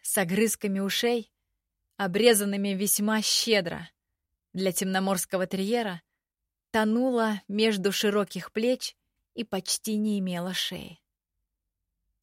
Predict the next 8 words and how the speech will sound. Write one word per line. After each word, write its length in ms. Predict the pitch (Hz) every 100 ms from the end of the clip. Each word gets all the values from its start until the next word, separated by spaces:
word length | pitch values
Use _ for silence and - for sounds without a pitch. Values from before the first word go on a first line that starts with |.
| -
Натянутые 760 | 165 170 - 214 208 190 196
струнами 640 | 185 - 214 220 202 185 180
лапы 480 | 185 214 226 202 175 _ _ _ _ _
практически 720 | - 202 - 240 226 214 -
не 200 | 208 226
гнулись 480 | 208 233 214 180 -
при 120 | 202
движении, 720 | 185 208 190 175 165 175